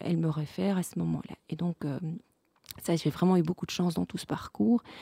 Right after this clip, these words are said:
Et j'ai toujours travaillé avec des, des médecins, en fait, qui, qui étaient, enfin, qui sont quand même un peu, euh, la crème des crèmes. Et, euh, notamment, je, je pense aussi à, à Serge de Fontaine, qui, lui, fait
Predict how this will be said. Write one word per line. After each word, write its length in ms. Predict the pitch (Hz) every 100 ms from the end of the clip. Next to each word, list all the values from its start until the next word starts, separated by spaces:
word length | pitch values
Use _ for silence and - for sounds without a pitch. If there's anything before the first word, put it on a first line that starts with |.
| - - - -
Et 100 | 185
j'ai 140 | 160 160
toujours 280 | 175 185
travaillé 460 | - 165 160 165 190
avec 160 | 160 160
des, 440 | 165 165 - - -
des 160 | 147 160
médecins, 400 | 160 - - 214
en 60 |
fait, 180 | 175 190
qui, 540 | - 165 147 - 120 - _ _ _ _ _
qui 120 | -
étaient, 280 | 160 - 165 - -
enfin, 140 | - -
qui 140 | -
sont 240 | - 208
quand 160 | 180 175
même 240 | 170 175
un 80 | 170 -
peu, 60 | -
euh, 240 | 165 - - - - _
la 100 | 165
crème 300 | 156 - 170
des 100 | 156
crèmes. 460 | - - 190 202 220 - - - - - -
Et, 400 | 175 180 190 - -
euh, 140 | 165 165
notamment, 800 | 156 - 151 160 185 196 196 - - -
je, 220 | - 175
je 120 | 160 160
pense 300 | 170 160 156
aussi 320 | - 180 175
à, 80 | - - -
à 60 | 151
Serge 320 | - 160 151
de 80 | 160
Fontaine, 640 | - 156 - 175 214 214 - - - - _
qui, 160 | - 160
lui, 220 | 180 196
fait 420 | - 160 165